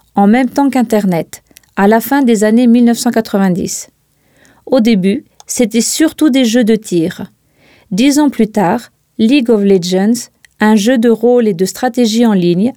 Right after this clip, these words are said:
a été lancé. Il a marqué l'histoire du jeu vidéo.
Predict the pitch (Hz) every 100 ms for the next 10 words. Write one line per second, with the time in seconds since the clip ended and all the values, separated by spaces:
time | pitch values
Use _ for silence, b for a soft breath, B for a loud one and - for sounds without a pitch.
0 | - 196 202 240 208 196 - 190 190 _
1 | _ b b b b _ 220 202 190 220
2 | 254 - 294 254 - 233 233 202 196 202
3 | 190 165 160 -